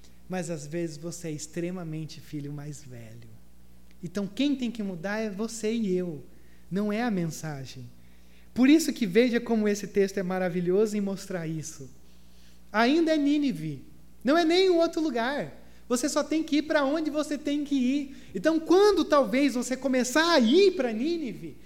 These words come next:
ou pras tuas Nínives, aí você vai falar, "Opa, não, é o mesmo sermão, mas <laughs> tem um tom diferente."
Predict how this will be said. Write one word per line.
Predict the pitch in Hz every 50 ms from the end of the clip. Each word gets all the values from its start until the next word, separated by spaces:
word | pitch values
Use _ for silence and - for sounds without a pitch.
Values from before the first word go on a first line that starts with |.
| - -
ou | - 220 214
pras | 214 247 233 - - -
tuas | - 277 302 330 320 254 175 180
Nínives, | 196 233 302 349 349 320 226 175 185 156 131 - - - - - - - -
aí | 208 233 240 240 294 349 359
você | - 320
vai | 294 285 277
falar, | - 254 247 226 240
"Opa, | 302 - - 240 208
não, | 214 269 269
é | 220 202
o | 185
mesmo | 180 202 254 311 311 320
sermão, | - - 269 240 214 240 277
mas | 311 311 294 262 220 196 170 - 185 - - - -
<laughs> | - - - - - - - -
tem | - 226 262 311
um | 320 262
tom | - - 294 359 381
diferente." | 359 311 294 311 311 294 262 240 226 214 190 175 156 131 - 156 139 127 -